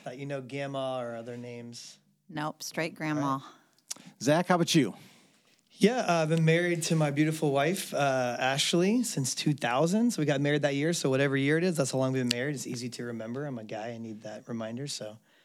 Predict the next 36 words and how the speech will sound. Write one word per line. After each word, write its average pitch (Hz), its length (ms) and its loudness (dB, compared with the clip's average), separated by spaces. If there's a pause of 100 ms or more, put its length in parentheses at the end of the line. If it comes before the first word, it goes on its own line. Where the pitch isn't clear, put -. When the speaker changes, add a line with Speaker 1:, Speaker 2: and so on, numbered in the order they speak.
(120)
Speaker 1:
twenty-one 151 420 2
plus 139 300 2
years. 175 260 0
We 131 80 0
have 123 160 -2
three 139 200 0
kids, 165 460 0 (480)
uh, 123 280 -8
sixteen, 151 720 0
fourteen, 139 680 -2
and 120 240 -6
nine. 110 380 -8
So - 180 -10
a 120 40 -6
little 127 180 -4
behind 120 320 -8
you 117 240 -8 (580)
on 120 160 -4
that, 113 280 -8
but - 260 -8
love, 123 500 -2
love 143 160 2
being 143 140 2
a 135 60 0
dad. 127 440 2 (580)
Uh, 120 140 -4
love 117 160 -4
being, 113 300 -4
love 131 180 -2
being 123 160 -2
a 120 60 -4
husband 120 280 -6
as 113 140 -8
well. 107 180 -14 (140)
So. - 160 -20
Speaker 3:
Yeah. 110 60 -14